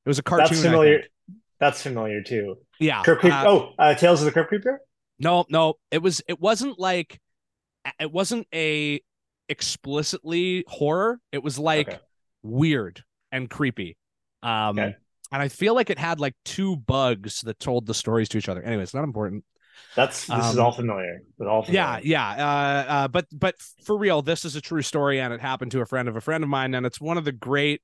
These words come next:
Speaker 1: it's a, it's a rare, great instance where I did not get this story from anyone who I can get in trouble. Uh, this is just
Speaker 2: <laughs>
Speaker 1: purely, like, uh, unless you know me, you
Speaker 2: It doesn't,
Speaker 1: have no
Speaker 2: it doesn't rhyme with Menser Brillis.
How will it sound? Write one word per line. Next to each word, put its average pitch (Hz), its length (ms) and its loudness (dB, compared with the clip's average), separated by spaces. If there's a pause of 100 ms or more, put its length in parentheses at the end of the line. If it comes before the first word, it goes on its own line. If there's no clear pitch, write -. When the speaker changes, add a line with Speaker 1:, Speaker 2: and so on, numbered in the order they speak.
(140)
Speaker 1:
it's - 180 -8
a, 131 100 -8 (120)
it's - 160 -6
a 147 60 2
rare, 208 460 2
great 170 360 0
instance 147 460 -6 (380)
where 143 220 2
I 175 160 0
did 170 160 0
not 156 360 0
get 160 220 -2
this 156 160 0
story 156 520 -2 (180)
from 143 260 -6
anyone 180 360 2
who 160 160 0
I 143 120 0
can 139 200 -8
get 127 180 -4
in 110 140 -8
trouble. 104 400 -10 (260)
Uh, 110 580 -2 (120)
this 156 180 0
is 185 220 4
just 156 220 -4
Speaker 2:
<laughs> - 20 -20
Speaker 1:
purely, 220 540 2 (320)
like, 147 380 -2 (400)
uh, 135 260 -2
unless 151 420 0
you 190 140 -4
know 165 260 0
me, 214 220 -4
you 156 120 0
Speaker 2:
It - 40 4
doesn't, 131 260 4
Speaker 1:
have 175 120 2
no - 60 -2
Speaker 2:
it 139 100 0
doesn't 131 340 2
rhyme 123 280 2
with 120 160 -4
Menser 113 680 -2 (280)
Brillis. 107 720 -4